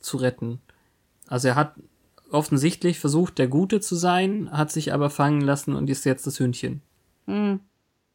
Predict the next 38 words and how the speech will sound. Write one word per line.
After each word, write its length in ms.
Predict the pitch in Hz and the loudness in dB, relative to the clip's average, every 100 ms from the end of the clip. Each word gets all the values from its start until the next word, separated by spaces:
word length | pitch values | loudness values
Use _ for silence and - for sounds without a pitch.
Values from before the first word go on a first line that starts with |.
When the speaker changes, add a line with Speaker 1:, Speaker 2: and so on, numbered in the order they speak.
| _ _ _ _ | _ _ _ _
Speaker 1:
You 140 | - 120 | -4 -2
know. 460 | 117 123 - 147 _ _ _ _ _ _ - | -2 -4 -6 -10 _ _ _ _ _ _ -4
Naja, 280 | 139 143 120 | 2 4 4
Speaker 2:
Bei 40 | |
Speaker 1:
aber 120 | 113 202 | 6 8
Speaker 2:
der 120 | 220 | 6
Speaker 1:
ganz 120 | 233 156 | 6 6
Speaker 2:
Geschichte, 300 | 285 - 214 | 4 2 -2
die 100 | 214 | 4
der 120 | 226 | 6
Master 420 | 214 220 254 240 | 8 6 4 2
mit 200 | 214 220 | 0 2
dem 160 | 214 214 | 2 2
hat, 180 | 214 - | 2 2
glaub 220 | 202 202 | 0 2
ich 120 | - | 0
halt 140 | 190 | 0
nicht, 240 | 190 202 - | 2 0 0
dass 120 | 196 | 0
der 180 | 196 190 | 0 0
sich 160 | 196 | 0
hätte 200 | 190 185 | 0 4
nehmen 280 | 185 180 190 | 6 6 8
lassen, 320 | 175 180 175 | 6 4 2
den 180 | 170 170 | 4 4
selbst 400 | 175 180 - - - - - - _ - | 6 4 2 -6 -14 -18 -20 -20 _ 2
irgendwann 640 | 196 180 170 170 175 160 - _ _ | 6 6 6 6 6 2 -6 _ _
zu 160 | - 190 | 0 0
quälen. 420 | - 180 180 165 | 4 6 6 6
Aber 140 | 151 | 4
das 160 | 170 - | 4 4
kann 180 | 185 185 | 6 8
ja 140 | 147 | 6
auch 100 | 160 | 4
off-camera 560 | - 165 - 160 156 151 | 0 -2 2 4 6 4
gewesen 340 | 147 139 - | 2 -2 -2
sein. 360 | - - 170 165 _ _ _ | -2 -2 -4 -8 _ _ _
Speaker 1:
Genau. 380 | 139 127 123 | -2 -2 -2